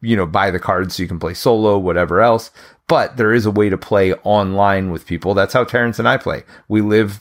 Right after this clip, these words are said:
halfway across the country from each other, and we still manage to play every Friday night, uh, using the Tabletop Simulator mod. We've also both bought everything there is to buy for the game, so I don't feel guilty at all about that. So yeah, so there are that, you know, that's another possibility as well.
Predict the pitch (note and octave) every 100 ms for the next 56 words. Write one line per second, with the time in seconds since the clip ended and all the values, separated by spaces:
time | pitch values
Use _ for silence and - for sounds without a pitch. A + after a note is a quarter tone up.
0 | - - A2+ A#2+ A2+ A#2+ A2 - C3 B2+
1 | G2 - E2 D#2+ C#2+ D#2+ - - - G#2+
2 | G2 G2 - G2+ G2+ G2 F#2 F2+ F#2+ F#2+
3 | F#2 F2+ D#2+ F2+ E2+ D#2+ G2 E2+ - -
4 | E2+ D#2 E2+ F2 F2 E2+ D#2+ D#2 G2 F2
5 | E2+ - D#3+ D3 C#3 C3+ C3+ B2+ - -
6 | - - A#2 A2 A2 A2+ F#2 G2 E2+ -
7 | F#2+ E2 - - G2 G2+ F#2+ F#2+ F2+ F2
8 | F2 - F2 E2 D2 F#2+ F2 - D2+ E2
9 | D2 A#1+ B1+ E2+ F#2 G2 F#2 - F#2 F2
10 | F#2+ - E2+ D#2+ C#2 A#1 A1 - A1+ A1
11 | - _ _ _ - D3+ D#3+ F3+ - _
12 | - A#2 A#2 A#2 A#2 A#2 - - G2+ G2+
13 | A2+ A2+ F#2+ G2 A2+ G#2 G#2 F2 F2 -
14 | E2+ E2+ D#2 D#2+ G#2 A2 G2 G#2